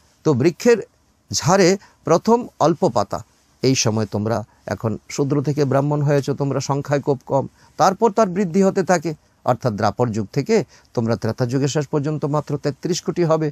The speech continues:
তারপর ধীরে ধীরে তোমাদের অনেক ধর্ম আত্মারা আসতে থাকবে, তোমাদের অনেক বংশ বিস্তার হতে থাকবে। রাবণ মায়া তোমাদেরকে বিকারী দুনিয়াতে তো নিক্ষেপ করবে। ভিন্ন ভিন্ন ধর্মের পাতা দেখানো হয়, ইব্রাহিম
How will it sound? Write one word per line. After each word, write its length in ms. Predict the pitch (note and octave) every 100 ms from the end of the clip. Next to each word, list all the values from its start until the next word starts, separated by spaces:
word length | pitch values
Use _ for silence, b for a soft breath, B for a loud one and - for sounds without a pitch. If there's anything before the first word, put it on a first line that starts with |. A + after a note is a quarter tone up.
| _ b b b
তারপর 460 | C3+ F3+ A3 G3+ F#3
ধীরে 260 | B2+ C3
ধীরে 220 | A#2 A2+ G#2
তোমাদের 380 | G2+ G#2+ G2 G2+ b b
অনেক 340 | - G#2 A2 G2+ -
ধর্ম 280 | G2 G#2+ G2+
আত্মারা 380 | A2 - A2+ A2
আসতে 240 | A2 -
থাকবে, 340 | A2 A2 G2+ G2+ - b b
তোমাদের 380 | G#2+ A2 G#2+ A2
অনেক 280 | G2 A2+ A2+ - - -
বংশ 300 | F#2+ A2+ -
বিস্তার 440 | G2+ G#2 - A2+ C#3
হতে 180 | -
থাকবে। 380 | A2+ A#2+ A2+ G#2+ - B B
রাবণ 400 | G#2+ G#2 C#3+ D3+
মায়া 220 | C#3+ C#3
তোমাদেরকে 560 | C#3 C3+ C3+ B2+ C3+ - b b
বিকারী 380 | A#2 A#2 C#3 C#3+
দুনিয়াতে 560 | C#3 C#3+ C#3 B2+ C#3 - _ _ _ -
তো 60 |
নিক্ষেপ 400 | B2 C3 - E3+ -
করবে। 340 | D3+ C3+ C3 - _ F2+
ভিন্ন 260 | D3+ G3+
ভিন্ন 240 | F3 F#3+ G#3+
ধর্মের 380 | C#3 C3 A#2+ G#2+ -
পাতা 240 | G2 A#2
দেখানো 400 | A2 G#2+ B2 B2
হয়, 220 | A#2 A#2 - b b
ইব্রাহিম 460 | A2 G#2 A#2 A#2